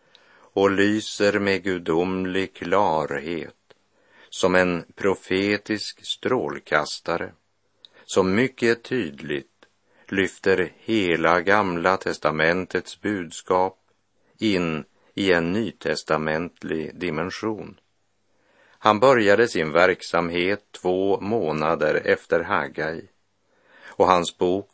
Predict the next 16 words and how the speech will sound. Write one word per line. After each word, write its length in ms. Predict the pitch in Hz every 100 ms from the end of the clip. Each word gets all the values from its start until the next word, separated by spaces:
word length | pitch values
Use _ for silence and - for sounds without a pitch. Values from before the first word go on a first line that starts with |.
| _
består 480 | 80 - 80 80 80
av 220 | 82 76
många 500 | 87 101 92 92 92
innehållsrika 1160 | - 117 95 90 90 90 92 90 92 92 - 80
syner 760 | - 101 104 87 85 90 95 82
som 420 | - 82 78 78
sammanfattar 1120 | - 117 107 85 82 - 85 - - 85 82
det 160 | 82 90
mest 420 | 98 117 - 98
väsentliga 1080 | 113 - 95 98 78 - 76 78 78 73 - _ _ _
av 200 | 107 90
Guds 360 | 82 80 -
rike 760 | - 78 107 78 - - 90 - _
i 160 | 90 85
alla 360 | 95 95 76 76
tider. 540 | 90 90 82 90